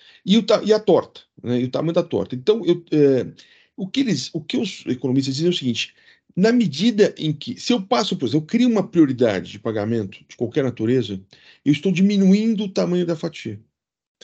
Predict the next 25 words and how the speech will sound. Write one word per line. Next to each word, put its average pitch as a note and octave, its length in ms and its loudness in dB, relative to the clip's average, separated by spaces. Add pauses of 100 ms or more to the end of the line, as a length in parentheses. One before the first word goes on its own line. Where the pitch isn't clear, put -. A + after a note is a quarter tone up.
(320)
Então, D#3+ 560 2
é, C3+ 280 4
eles, E3 480 2
esses - 220 -6
teóricos, D3+ 420 -2
entendem D3 420 0
que C3+ 180 0
é C#3+ 40 4
muito A3+ 880 -2 (140)
negativo C#3 800 -2
para - 140 -8
a - 20 -6
eficiência - 320 -8
do - 60 -20
procedimento C#3+ 600 -4 (300)
a D#3 80 -4
criação F3+ 480 0
de F#3 100 0
categorias E3+ 960 0
de D#3+ 100 -6
prioridade, C#3 580 0
o A#2+ 40 -6
que F#3 180 0
se F#3+ 140 -2
choca F#3 520 0